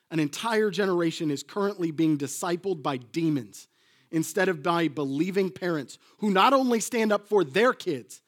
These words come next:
but for the children of our nation. Jesus himself said in Je-, in Luke seventeen, verse two, "It would be better to be thrown into the sea with a millstone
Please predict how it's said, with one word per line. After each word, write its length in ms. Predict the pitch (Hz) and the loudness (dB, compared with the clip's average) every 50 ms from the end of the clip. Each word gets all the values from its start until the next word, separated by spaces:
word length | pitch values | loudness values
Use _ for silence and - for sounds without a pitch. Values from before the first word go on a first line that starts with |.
| _ _ _ - | _ _ _ -2
but 140 | 175 190 185 | -2 0 0
for 160 | - 196 180 | 2 0 0
the 100 | 160 151 | 0 0
children 480 | - - - 233 190 160 151 151 127 | -4 -6 -4 -4 -4 -4 -4 -6 -6
of 160 | 131 160 143 147 | -6 -8 -8 -6
our 140 | 139 131 | -6 -4
nation. 360 | 127 135 131 - - - 113 - _ _ _ _ _ _ _ _ _ _ _ _ _ _ - | -4 -6 -6 -8 -10 -14 -18 -20 _ _ _ _ _ _ _ _ _ _ _ _ _ _ -8
Jesus 380 | 127 185 233 240 220 240 - | -4 -2 -2 -2 -2 -4 -4
himself 400 | - 220 202 190 - 214 196 180 | -2 -2 -2 -2 0 -2 -2 -2
said 200 | - - 208 180 | -2 -2 -2 0
in 120 | 175 165 147 | 0 0 -2
Je-, 160 | 120 160 180 - | -2 -4 -4 -2
in 200 | 175 151 151 147 | -2 0 0 2
Luke 260 | 180 202 190 - - - | 2 0 0 -4 -14 -18
seventeen, 640 | - - - 180 180 190 175 - 185 180 170 170 | -12 -6 -4 -4 -4 -4 -4 -4 -4 -2 -2 -2
verse 220 | 156 165 165 - - | -2 -6 -8 -8 -12
two, 320 | - - 165 135 113 - _ _ _ _ _ _ _ - 202 | -10 -8 -8 -8 -8 -10 _ _ _ _ _ _ _ 2 2
"It 100 | 208 208 | 2 4
would 160 | 196 190 151 | 4 2 2
be 140 | 143 156 151 | 2 0 -2
better 520 | 131 - 165 170 180 208 220 226 247 240 - _ _ _ - | -2 0 2 2 4 4 4 2 2 -2 -6 _ _ _ -10
to 120 | - 185 | -8 -6
be 120 | 160 160 | -4 -6
thrown 480 | 139 - - 170 190 196 220 233 233 233 | -6 -8 -2 2 4 4 6 6 4 2
into 320 | 233 202 202 214 - 214 | 0 0 -2 -2 -2 -2
the 120 | 196 170 156 | -4 -4 -4
sea 320 | - - - 214 208 202 | -6 -6 -6 -4 -4 0
with 180 | 190 190 185 180 | 0 0 0 0
a 60 | 156 | 0
millstone 760 | 143 139 147 160 185 220 220 - - - 170 147 123 107 | -2 -2 0 2 2 2 2 -2 -8 -8 -8 -8 -8 -10